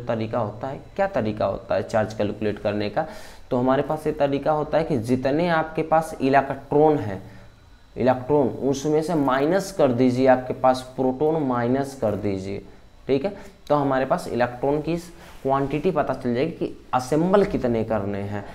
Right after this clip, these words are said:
या हमारे पास difference कितने का आया हुआ है।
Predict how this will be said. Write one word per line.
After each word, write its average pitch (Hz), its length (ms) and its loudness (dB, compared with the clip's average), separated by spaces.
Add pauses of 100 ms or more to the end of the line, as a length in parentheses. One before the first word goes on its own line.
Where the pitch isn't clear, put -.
(120)
या 127 120 2
हमारे 131 200 2
पास 151 180 0
difference 131 600 0
कितने 117 440 0
का 104 140 0 (340)
आया 101 280 2
हुआ 95 300 0
है। 95 140 -4